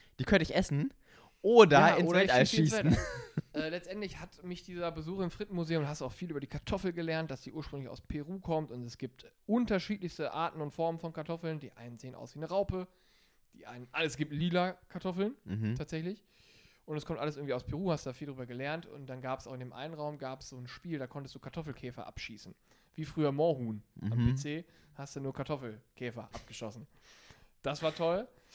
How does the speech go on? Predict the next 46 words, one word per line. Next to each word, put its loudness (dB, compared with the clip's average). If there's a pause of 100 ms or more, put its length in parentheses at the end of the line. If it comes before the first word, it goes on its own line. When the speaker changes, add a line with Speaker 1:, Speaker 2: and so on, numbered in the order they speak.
(500)
Speaker 2:
Und, 0
ähm, -4 (500)
naja, 0
nach, 0
danach -2
habe -4
ich -12
mir -8
richtige -10
belgische -6 (140)
Fritten -6 (160)
geholt. -20 (340)
Speaker 1:
Also 2
würdest 4
du -2
sagen, 4
Brügge 2
ist -2
auch 4
so -2
ein -4
Ort, 2
den 0
könnte -2
man 0
in -2
den -2
Jochen 0
Schweizer 0
Katalog -2
aufnehmen? 2 (160)
Speaker 2:
Ja, 2
Speaker 1:
Weil 8
das 6
ist 2
schon 2
Speaker 2:
ja, 4
Speaker 1:
exciting. 6
Speaker 2:
ja, 2
ja, -4
weil's -2
da -2
auch -6
wirklich -10
schön -4
ist. -20